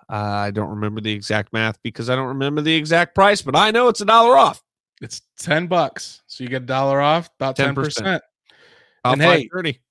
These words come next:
Speaker 2: about five thirty. Get, get the Indy Draft Guide. And that way, when you're watching the draft this weekend and you're not sure who the Colts picked, go into the draft guide, read up a short scouting report about 'em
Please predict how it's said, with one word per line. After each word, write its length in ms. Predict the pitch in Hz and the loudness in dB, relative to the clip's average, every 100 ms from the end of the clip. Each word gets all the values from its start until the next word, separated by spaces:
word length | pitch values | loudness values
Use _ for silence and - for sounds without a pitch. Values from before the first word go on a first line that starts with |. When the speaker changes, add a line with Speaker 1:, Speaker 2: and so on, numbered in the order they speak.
| _ _ - | _ _ -8
Speaker 2:
about 220 | 131 135 | -6 -4
five 240 | 147 143 | -4 -4
thirty. 320 | 175 196 160 | -4 -2 -4
Get, 320 | 120 175 180 - | 0 -2 -2 -4
get 180 | 226 233 | -4 -2
the 160 | 240 | -4
Indy 220 | 214 214 190 | -4 -4 -4
Draft 380 | 156 139 135 127 | 0 0 -2 -4
Guide. 360 | 127 127 127 _ _ _ | -2 -2 -4 _ _ _
And 180 | 139 143 | -4 2
that 180 | 165 160 | 0 2
way, 460 | 156 147 147 143 - _ | 4 4 2 -2 -10 _
when 300 | 120 151 147 | -12 -10 -4
you're 340 | 139 143 139 | -2 -2 -2
watching 440 | 131 139 190 - 151 | -4 -4 -6 -6 -8
the 100 | 127 | -8
draft 360 | 123 123 120 | -4 -4 -4
this 200 | 120 110 | -8 -8
weekend 520 | 123 117 120 123 135 - | -8 -8 -6 -6 -6 -12
and 100 | - | -14
you're 120 | 113 123 | -10 -2
not 200 | 208 - | -2 -2
sure 260 | - 196 | -4 -4
who 160 | 170 196 | -4 -6
the 100 | 180 | -6
Colts 320 | - 185 185 | -4 -6 -6
picked, 400 | - 185 214 - - _ _ _ 127 | -4 -2 -2 -6 -20 _ _ _ -6
go 240 | 139 175 180 | -2 0 0
into 140 | 160 | -4
the 80 | 156 | -6
draft 360 | 156 151 147 151 | -2 -2 -2 -4
guide, 300 | 147 143 143 _ _ _ | -2 -2 -6 _ _ _
read 180 | 156 180 | -4 -2
up 140 | 170 | -2
a 40 | 139 | -6
short 260 | - 147 | -6 -6
scouting 400 | - - 135 135 | -4 0 0 0
report 340 | 127 123 135 131 | -4 -8 -4 -4
about 260 | 131 131 131 | -2 0 -2
'em 180 | 131 | -4